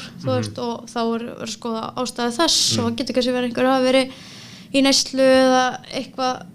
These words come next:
Speaker 1: því um líkt. Uh, oft er þetta náttúrulega einhver annar, þú veist, vandi. Þetta er
Speaker 3: Mhm.
Speaker 1: ekki endilega, þú veist,
Speaker 2: Einmitt.
Speaker 1: mér finnst vímuefnavandi yfirleitt vera afleiðing einhvers annars, sko.
Speaker 3: Mhm.
Speaker 1: Uh, en oft er þetta líka bara eitthvað fíkt eða,
Speaker 3: Já.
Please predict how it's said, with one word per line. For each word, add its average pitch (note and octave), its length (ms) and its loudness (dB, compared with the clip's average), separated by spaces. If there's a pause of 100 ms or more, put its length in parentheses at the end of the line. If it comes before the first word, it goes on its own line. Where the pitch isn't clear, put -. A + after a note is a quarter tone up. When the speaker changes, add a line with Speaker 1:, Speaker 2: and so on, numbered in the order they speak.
Speaker 1:
því C#4 280 -4
um C4 100 -2
líkt. - 520 -6 (500)
Uh, A3+ 380 4
oft - 340 0
er B3+ 60 8
þetta C#4 160 0
náttúrulega C4 240 2
einhver A#3+ 140 0
annar, C#4 320 4 (420)
þú C4 140 0
veist, A#3+ 120 -6
vandi. A#3+ 540 0 (160)
Þetta G#3 100 -10
er A#3 60 4
Speaker 3:
Mhm. A#3+ 80 2
Speaker 1:
ekki B3 140 2
endilega, A#3 520 0
þú - 20 -8
veist, - 320 -8
Speaker 2:
Einmitt. A#3+ 180 -4
Speaker 1:
mér A3+ 80 -4
finnst - 280 -8
vímuefnavandi B3 640 -4
yfirleitt A#3+ 340 -4
vera B3 260 -2 (580)
afleiðing C4 460 4
einhvers - 520 -4 (320)
annars, A3+ 460 -2
sko. G3+ 160 -2
Speaker 3:
Mhm. A3 80 -6 (880)
Speaker 1:
Uh, A3+ 500 2 (160)
en G#3 180 0
oft - 260 -2
er A#3+ 100 6
þetta A#3 100 6
líka C#4+ 280 4
bara D#4+ 260 4
eitthvað D4+ 240 -6
fíkt - 440 -6
eða, D4+ 640 4
Speaker 3:
Já. A#2+ 100 -2